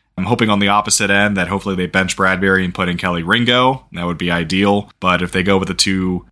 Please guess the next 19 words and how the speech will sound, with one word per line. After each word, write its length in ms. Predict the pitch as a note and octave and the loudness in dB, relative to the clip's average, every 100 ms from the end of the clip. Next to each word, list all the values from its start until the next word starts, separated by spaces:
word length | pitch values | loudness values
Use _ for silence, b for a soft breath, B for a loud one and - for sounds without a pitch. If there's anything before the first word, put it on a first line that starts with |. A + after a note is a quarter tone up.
| - | -2
veteran 400 | A#2+ A#2 G#2 F#2 | -2 0 -2 0
starters, 640 | - F#2 F2+ F2+ F2 - - | 2 2 4 2 0 -4 -4
I'm 80 | F#2 | -6
interested 320 | F2+ - G2 | -2 0 0
to 80 | F2+ | 0
see 200 | G2 F#2 | 0 0
how 120 | F#2 | 0
Slay 320 | - F#2+ F2+ | 2 0 -2
looks 300 | F2 F2 - | -2 -2 -2
coming 160 | F#2 F2+ | -2 -2
back 140 | F2 | -4
from 140 | - | -4
knee 120 | F2 F2 | -6 -2
surgery 400 | - F2 F2 F2 | 0 -2 -4 -4
and 100 | E2 | -6
recovering 440 | - G#2+ F2+ F2 | -2 -2 0 -4
for 120 | - | -6
four 300 | - F2+ E2 | -10 -6 -6
weeks. 520 | D#2+ C#2+ - - - | -4 -6 -2 -2 -2